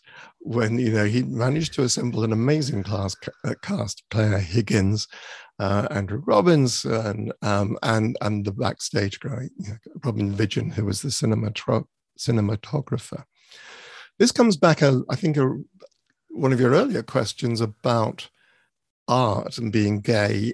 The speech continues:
and being different and believing in yourself. I think the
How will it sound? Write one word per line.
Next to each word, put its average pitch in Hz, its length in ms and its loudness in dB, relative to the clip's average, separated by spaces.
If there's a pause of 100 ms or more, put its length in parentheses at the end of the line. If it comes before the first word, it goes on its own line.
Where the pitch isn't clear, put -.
and 107 300 0
being 101 320 0
different 104 520 -2
and 104 160 -2
believing 104 500 0
in 101 140 0
yourself. 104 280 -4 (460)
I - 80 0
think 214 280 2 (1500)
the 135 520 4